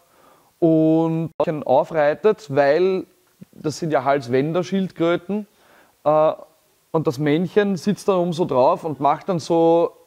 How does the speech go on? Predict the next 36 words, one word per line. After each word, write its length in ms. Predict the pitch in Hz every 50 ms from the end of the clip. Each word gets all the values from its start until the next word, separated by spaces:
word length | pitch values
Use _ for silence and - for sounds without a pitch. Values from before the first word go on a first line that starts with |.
| _ _ _ -
S-förmige 760 | 151 180 190 185 - - - - 165 160 160 165 156 165 160
Bewegungen 560 | 151 160 147 139 151 147 185 170 151 139 135
mit 180 | 135 123 - -
dem 100 | 139 123
Kopf. 280 | - 135 127 120 -
Das 160 | - 139 123 -
sieht 240 | - 160 - -
ganz, 280 | - 139 143 185 180 -
ganz 240 | - 165 165 160 -
komisch 320 | - 156 160 175 185 147
aus, 140 | 160 156 151
wenn 80 | 156 165
man 100 | 165 156
das 140 | 160 151
zum 160 | - - 160 139
ersten 380 | 131 135 151 147 - - 165 156
Mal 140 | 156 160 143
sieht. 320 | - - 151 170 190 - - _ _ _ _ _ _ _ _ _ _ _ -
Ähm, 480 | - 147 151 151 151 156 156 160 151 - -
aber 240 | - 147 147 156 147
das 320 | - - 151 147 139 160
ist 100 | 165 135
eben 300 | 170 160 147 156 156 156
ein 100 | 147 147
großer 320 | - - 156 156 - -
Unterschied 480 | 151 147 151 - 156 131 127 156 139 -
zu 80 | - 127
anderen 280 | 113 120 135 139 139
Schildkrötenarten 920 | - 139 135 127 _ - 131 127 123 - - 123 107 107 110 - - 131
bei 80 | 120 120
der 100 | 120 117
Balz 500 | - 95 98 104 117 - - - - -
oder 240 | 139 - 127 120 117
bei 120 | 117 117
der 100 | 110 113
Paarung. 460 | - - 101 92 98 107 110 110 110